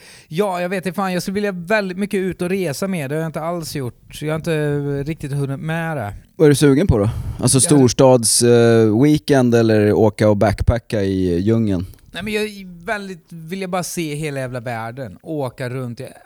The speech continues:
Speaker 1: älskar ju att se, eh, nya saker. Jag är,
Speaker 2: Ja.
Speaker 1: men det är ju liksom vad man får välja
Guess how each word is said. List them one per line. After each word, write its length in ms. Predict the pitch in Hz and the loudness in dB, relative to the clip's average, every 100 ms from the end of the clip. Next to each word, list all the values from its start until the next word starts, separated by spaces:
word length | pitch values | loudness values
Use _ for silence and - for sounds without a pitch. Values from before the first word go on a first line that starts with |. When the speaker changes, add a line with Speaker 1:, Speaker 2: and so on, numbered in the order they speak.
| 170 | -10
Speaker 1:
älskar 340 | 156 113 - 170 | -8 -10 -12 -12
ju 60 | |
att 60 | 180 | -10
se, 100 | 151 | -10
eh, 1120 | 127 117 110 107 104 104 98 98 98 95 98 | -10 -10 -10 -10 -10 -12 -12 -14 -16 -16 -12
nya 360 | 127 110 98 98 | -8 -8 -8 -10
saker. 460 | 98 - - 90 _ _ | -14 -16 -20 -20 _ _
Jag 100 | - 131 | -12 -6
är, 20 | |
Speaker 2:
Ja. 200 | 101 110 131 | -4 -4 -6
Speaker 1:
men 480 | 147 139 135 131 - _ _ _ _ _ | -10 -8 -8 -10 -12 _ _ _ _ _
det 160 | 139 | -12
är 60 | 143 | -10
ju 100 | 156 | -10
liksom 240 | 151 156 | -10 -8
vad 140 | 147 143 | -8 -6
man 140 | 131 | -8
får 100 | 135 | -6
välja 500 | 143 135 127 151 | -6 -6 -6 -8